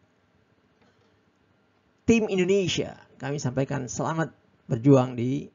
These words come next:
A P B F Kongres Bangkok dua ribu dua puluh empat.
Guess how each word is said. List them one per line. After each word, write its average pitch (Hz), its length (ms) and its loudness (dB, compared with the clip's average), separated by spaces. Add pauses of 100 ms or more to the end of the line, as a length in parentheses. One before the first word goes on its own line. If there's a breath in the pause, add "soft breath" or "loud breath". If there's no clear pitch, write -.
A 110 80 -12
P 107 160 -10
B 107 40 -12 (140)
F - 60 -16 (480)
Kongres 139 720 -8 (180)
Bangkok 120 680 -4
dua 110 260 -6
ribu 110 240 -10
dua 110 240 -10
puluh 117 240 -12
empat. 107 240 -12